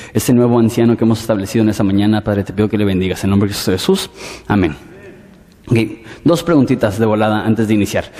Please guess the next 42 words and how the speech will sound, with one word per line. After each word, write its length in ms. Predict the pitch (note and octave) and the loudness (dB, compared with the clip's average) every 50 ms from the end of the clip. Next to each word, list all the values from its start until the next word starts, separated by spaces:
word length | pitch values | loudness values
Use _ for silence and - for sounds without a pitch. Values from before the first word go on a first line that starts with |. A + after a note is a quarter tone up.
| - - - - - | -18 -18 -18 -16 -4
¿Cuántos 760 | - E3+ F3 F3+ F#3+ F#3 F3+ - A3+ C4 D#4+ - - - - - - - | 0 0 2 4 2 2 2 2 0 0 0 -2 -8 -12 -14 -18 -10 -4
todavía 480 | - D3 C3 C3 B2+ C3 C#3 C#3+ C#3 - | 0 2 2 2 2 2 2 2 0 2
tienen 500 | - D3 C#3+ C3+ C#3+ C#3+ C#3 C#3 - - | 2 4 4 6 6 6 4 4 2 2
un 340 | - C3 C3+ C3+ C#3+ D#3 D#3+ - - - - - - - | 2 4 4 4 4 2 0 -2 -8 -16 -20 -20 -8 -4
abuelo 600 | A2 A#2 A#2+ A#2+ A#2+ B2 B2 B2 B2+ D3 G3+ C#4+ - - - - - - - - | -4 -2 -2 0 2 2 2 2 4 4 2 2 0 -2 -10 -20 -20 -20 -20 -6
con 200 | - C3+ B2 A#2 A2+ | -2 2 4 4 4
vida? 200 | A#2 G2+ F#2+ E2+ - - | 2 2 -2 -6 -2 0
No, 140 | A#2+ A#2+ A#2 | 2 2 4
no, 200 | A#2 C3 B2 - - - | 2 0 0 -2 0 0
no 260 | C#3+ D3 D3 C#3 D3 | 2 2 2 0 0
tanto 260 | - D3 C#3+ C#3 C3+ | 0 2 2 2 0
abuela, 460 | G#2 A2 A2+ A#2 A2+ A#2 D3 F#3+ G#3 - | 0 0 0 0 0 2 0 0 0 -2
quiero 180 | - A2 A#2 | -2 -2 0
hablar 160 | A2+ A#2 A#2 | 0 2 0
un 60 | A#2 A2 | 0 0
poquito 200 | - A2+ A2 A2 | 0 0 0 2
más 160 | A2 A2+ G#2 | 0 0 0
de 120 | A2 G#2+ | 0 -2
abuelo. 360 | F#2 G2+ G2+ G#2 G#2 G2 F#2+ - - - - | 0 -2 -2 0 0 -2 -2 -6 -8 -14 -2
¿Cuántos 220 | - D3 D#3 E3 F3 | 0 2 2 2 2
de 60 | D#3+ | 0
ustedes 320 | D3 - - C#3 C#3+ C#3 | 0 0 0 0 0 2
tienen 320 | - C#3+ C#3 C#3 C3 A#2+ A#2+ | 2 2 4 4 4 6 6
mínimo 420 | C3 D3+ F3 F#3+ G3+ G3+ G#3 G#3+ | 4 4 4 4 4 4 4 2
uno 320 | G3+ - C#3 C#3+ D#3 D#3 C#3+ | 2 4 4 4 4 4 2
de 100 | B2 A2+ | 0 -2
sus 200 | - - A2+ A2 | -2 -2 0 2
dos 180 | A#2+ A#2 - | 0 0 0
abuelos 380 | A2+ A#2+ A2 A#2+ A#2 A#2+ - - | -2 -2 0 0 0 -2 -2 -2
todavía 300 | A#2+ G#2+ G#2+ A2 A2 G#2+ | -2 0 0 0 0 0
con 140 | - G#2 G2+ | 0 0 2
vida? 140 | G#2 G2+ | 2 2
Levanten 240 | G#2 G2+ G2 G#2+ G2 | 2 2 0 0 0
la 60 | G2 | 0
mano. 180 | F#2 F2+ F2+ - - - - _ _ _ _ _ _ _ _ _ _ _ _ _ _ - - - - - | 0 -2 -4 -6 -10 -16 -20 _ _ _ _ _ _ _ _ _ _ _ _ _ _ -20 -20 -20 -6 -2
Ok, 100 | G3 G3 E3 - - | 0 0 0 0 -2
bastantes. 580 | - - - D3+ C3+ G#2+ G2+ - - - - - - - - _ - | -4 0 0 0 0 0 -2 -6 -8 -10 -12 -16 -20 -20 -16 _ 0
L-, 200 | - C3 A#2 - | 2 2 2 2
l-, 160 | - A#2+ B2 B2 | 2 2 2 4
¿los 180 | A#2+ A#2+ A2+ | 2 2 2
de 60 | A#2 | 0
atrás? 460 | A2+ - D3+ F3 G#3 - - - - | 0 0 0 0 0 -2 -6 -12 -14